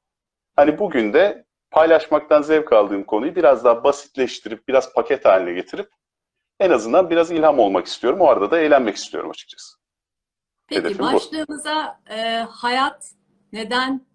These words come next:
Speaker 2: hayat bu kadar zor mu dedik? Gerçekten hayat
Speaker 1: Hı.
Speaker 2: zor mu? Birinci sorum bu.
Speaker 1: Hı.
Speaker 2: Bir de neden bunu konuşmak istedin Tolga?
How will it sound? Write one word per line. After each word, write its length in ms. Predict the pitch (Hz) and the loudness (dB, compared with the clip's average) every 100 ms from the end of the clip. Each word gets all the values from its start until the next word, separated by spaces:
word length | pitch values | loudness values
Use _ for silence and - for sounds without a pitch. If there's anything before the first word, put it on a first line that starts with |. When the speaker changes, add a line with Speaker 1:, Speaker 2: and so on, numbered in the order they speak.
| _ | _
Speaker 2:
hayat 360 | 220 247 269 240 | -8 -6 -6 -8
bu 120 | 311 | -8
kadar 500 | 269 233 247 277 - - | -8 -4 -4 -6 -12 -8
zor 260 | 233 233 | -2 -2
mu 160 | 214 185 | -4 -10
dedik? 420 | 180 160 - _ _ | -16 -18 -20 _ _
Gerçekten 580 | 247 311 311 - 262 262 | -8 -8 -10 -10 -8 -8
hayat 300 | 254 262 339 | -6 -6 -6
Speaker 1:
Hı. 40 | - | -2
Speaker 2:
zor 240 | 233 254 | 0 0
mu? 300 | 226 208 262 _ | -4 -14 -16 _
Birinci 320 | 202 208 202 | -14 -12 -14
sorum 400 | - 190 185 202 | -14 -14 -14 -14
bu. 260 | 185 185 - _ _ - | -14 -14 -16 _ _ -6
Speaker 1:
Hı. 200 | - 302 | -6 -6
Speaker 2:
Bir 80 | |
de 120 | 349 302 | -8 -6
neden 340 | 320 339 330 | -2 -2 -2
bunu 140 | 285 | -6
konuşmak 440 | - 208 196 190 - | -8 -12 -12 -16 -20
istedin 380 | - 175 175 175 | -20 -20 -20 -20
Tolga? 440 | 170 165 - | -18 -18 -20